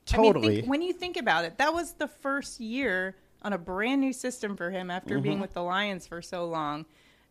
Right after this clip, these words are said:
Speaker 1: Um, I have to think that another year under the system, getting familiar with it, he might even get better. Does that help Cooper Kupp?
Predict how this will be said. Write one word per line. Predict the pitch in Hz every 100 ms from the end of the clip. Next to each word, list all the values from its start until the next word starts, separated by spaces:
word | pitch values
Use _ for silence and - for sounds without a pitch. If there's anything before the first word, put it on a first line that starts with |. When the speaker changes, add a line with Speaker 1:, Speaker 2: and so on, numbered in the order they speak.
| _
Speaker 1:
Um, | 151 139 135 127 - _ _
I | - 175
have | 160 190 226 -
to | 247
think | - 202 196 -
that | 180 175 - - - _ _ -
another | 190 185 180 175
year | 175 185 175
under | 170 170
the | 165 170
system, | 170 - 170 175
getting | 165 165
familiar | 180 202 285 277 220
with | 208 208
it, | 214
he | 208
might | 208 196 190
even | 190 180
get | 165 160
better. | 220 226 190 190 - _ _ _ _ 170
Does | 196 190 185
that | 180 165 165
help | 170 160 -
Cooper | - 202 - 175
Kupp? | - 277 311 -